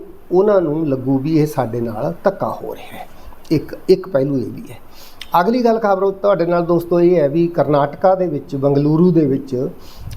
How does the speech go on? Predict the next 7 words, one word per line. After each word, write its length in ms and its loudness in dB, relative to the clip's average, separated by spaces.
ਇੱਕ 520 2
ਆਈ 280 4
ਏ 40 6
ਐਸ 240 0
ਅਫਸਰ 500 0
ਦੇ 140 2
ਉੱਤੇ 400 -4